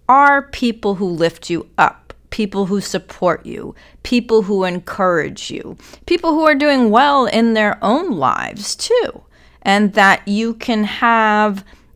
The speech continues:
an interdependent relationship with in which you help each other along and bring out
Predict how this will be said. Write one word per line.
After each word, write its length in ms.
an 300
interdependent 1200
relationship 1120
with 600
in 300
which 440
you 220
help 460
each 240
other 360
along 600
and 300
bring 380
out 400